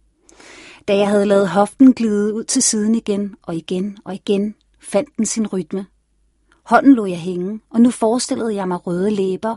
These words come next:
og et hår, der ikke hang tirsdagsfladt om ørerne. Jeg lænede mig frem, holdt mig på ballerne, tog faktisk hårdt fat på mine glatte baller, og da jeg ville til at kysse mit eget spejlbillede, skete det. Gardinet blev trukket fra i det sidste prøverum.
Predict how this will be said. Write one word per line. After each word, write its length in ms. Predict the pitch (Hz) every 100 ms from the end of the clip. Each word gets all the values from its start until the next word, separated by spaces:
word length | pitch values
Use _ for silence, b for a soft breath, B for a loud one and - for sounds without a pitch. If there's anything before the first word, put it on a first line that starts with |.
| -
og 120 | 202
et 100 | 190
hår, 280 | - 220 - -
der 80 |
ikke 200 | - 233
hang 320 | - 208 - -
tirsdagsfladt 760 | - 247 - 208 - 202 185
om 140 | - 190
ørerne. 360 | 180 180 208 - _ _ B B B B B B B -
Jeg 100 | 185
lænede 280 | 170 175
mig 140 | 175 165
frem, 400 | - 190 - - _ _
holdt 280 | - 214
mig 120 | 254 240
på 100 | 254
ballerne, 520 | 208 185 185 202 208 _ _ _
tog 240 | - 254 240
faktisk 480 | 208 180 240 214 -
hårdt 280 | 226 254
fat 220 | - 190 -
på 80 | 226
mine 280 | 214 196 185
glatte 320 | 180 175 226
baller, 380 | 190 170 180 214 _ B B
og 100 | 226
da 100 | 208
jeg 100 | 196
ville 140 | 202
til 140 | 202 -
at 120 | -
kysse 260 | - 247 269
mit 100 | 240
eget 260 | 185 214
spejlbillede, 720 | - 196 185 202 233 214 214 208
skete 340 | - - 180 -
det. 120 | 196 208 _ _ _ _ _ -
Gardinet 540 | 220 - 247 240 254
blev 120 | 254
trukket 360 | 240 - 220 220
fra 300 | - 180 226
i 80 | 226
det 120 | 196
sidste 320 | - 190 220
prøverum. 520 | - 185 175 180 196